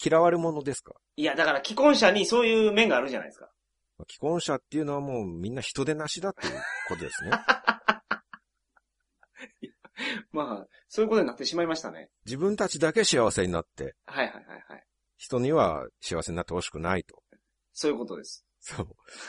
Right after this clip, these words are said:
Speaker 1: そういう結論なんですか？
Speaker 2: <laughs> いや、待ってください。これやっぱ日本人はそうでしょ？外国そんな感じじゃないじゃないですか。映画とか見てても。例えばアメリカ人とか。「幸せよ、幸せよ。愛してるわ、ダーリン」ってずっと言ってるじゃないですか。
Speaker 1: いや、映画とか見てたら日本だってそうですけどね。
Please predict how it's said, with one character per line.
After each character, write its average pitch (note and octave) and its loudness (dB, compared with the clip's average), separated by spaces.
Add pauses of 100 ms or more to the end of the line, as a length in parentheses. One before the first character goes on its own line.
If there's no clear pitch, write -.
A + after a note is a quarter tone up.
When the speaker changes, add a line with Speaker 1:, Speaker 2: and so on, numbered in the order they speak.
(180)
Speaker 1:
そ F#3+ 8
う A3 10
い A#3 8
う - 0
結 A#3 4
論 A#3+ 6
な A2 2
ん - -8
で - 0
す - -8
か？ - -4 (160)
Speaker 2:
<laughs> A3 -14
い - -4
や、 G#3+ 6
待 C4 8
っ E4 6
て F4 2
く F#4+ 8
だ F4+ 10
さ C4 8
い。 - 6
こ C4 4
れ D#4+ 12
や F4+ 12
っ - 10
ぱ B3+ 4
日 D4+ 8
本 A4+ 10
人 D#4 6
は D4+ 12
そ C4+ 12
う - 0 (240)
で C3 -4
し - 0
ょ？ A#3 2 (280)
外 D4 10
国 F4 2
そ G4 6
ん G4 10
な F#4 8
感 F4+ 10
じ D4 4
じ D#4 10
ゃ G#3 10
な A3+ 8
い G#3+ 6
じ F3+ 4
ゃ C#3+ 2
な A#2 -4
い G#2+ -8
で G2 -10
す - -16
か。 - -14 (460)
映 E3+ 8
画 D3 8
と B2 -4
か A#2 -2
見 B2+ -4
て B2 -4
て G#2 -8
も。 D#2+ -12 (420)
例 C3+ 2
え - 2
ば A#2+ 2
ア C#3+ 4
メ C#3 2
リ C3 -2
カ A#2 0
人 G#2 -8
と F2 -16
か。 - -20 (400)
「幸 C#3 2
せ C#3+ 2
よ、 G3 4
幸 F3+ 0
せ E3+ -2
よ。 G3+ 0 (280)
愛 F#3 4
し - -6
て D#3+ -2
る E3 0
わ、 E3 6
ダ D#3 4
ー D3 2
リ C3+ -6
ン」 B2+ -6
っ - -6
て A#2 -8
ず C3+ -8
っ F#3 -8
と D3+ -8
言 F#3 0
っ - -12
て G3 -2
る E3 0
じ C#3 -4
ゃ G2 -4
な E2+ -12
い - -14
で - -16
す - -20
か。 D3+ -14
Speaker 1:
い - -10
や、 - -12
映 D4+ 0
画 D4 2
と A#2 -2
か F2+ 0
見 F#2 0
て F#2+ 0
た D#2+ 0
ら C#2+ -6
日 D#2 -4
本 F#2 -2
だ D2+ -4
っ - -8
て - -12
そ D#2+ -4
う - -6
で A#1+ -12
す - -14
け - -16
ど G1+ -16
ね。 F3 -6